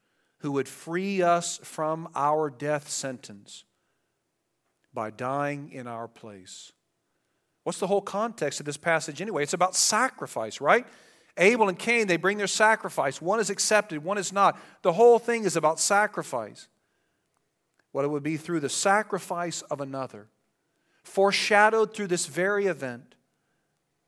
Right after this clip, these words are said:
that God would reconcile sinful humanity to Himself and deliver mankind from its seemingly es-, inescapable death sentence.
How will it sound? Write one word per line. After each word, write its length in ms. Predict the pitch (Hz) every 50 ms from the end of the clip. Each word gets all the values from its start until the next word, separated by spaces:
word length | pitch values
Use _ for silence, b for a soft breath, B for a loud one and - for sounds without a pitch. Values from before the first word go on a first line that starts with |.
| _ _ _ _ _
that 140 | - 113 113
God 260 | 139 139 147 151 143
would 180 | 139 127 113 113
reconcile 760 | 135 151 156 - - 165 156 - - 160 139 131 123 120 120
sinful 520 | 117 - - - 165 175 185 170 - 175 160
humanity 720 | - - 151 135 120 123 120 120 120 117 120 - 117 110 110 _
to 160 | - 117 113
Himself 580 | 110 110 101 - - 104 101 95 95 101 - _ _ _ _ _ _ _ _ _ _ _ _ _ _ _ _ -
and 180 | 117 113 110
deliver 400 | 113 117 117 139 160 156 160 151
mankind 800 | 143 139 139 135 135 135 131 127 - - 123 110 101 98 95 101 _ _ _ _ _ _ _ _ _ _ _ _ _
from 160 | _ - 127 117
its 160 | 113 - -
seemingly 640 | - - 175 175 185 190 185 190 175 180 180 190 -
es-, 220 | 143 - - - - _
inescapable 880 | - 175 190 208 208 - - - - 151 151 139 - 117 104 - 101 - _ _ _ _ _ _ _ _ _ _ _ _ _ _ _ _ _ _
death 220 | 113 120 120 117 -
sentence. 640 | - - 113 101 90 - 95 - _ _ _ _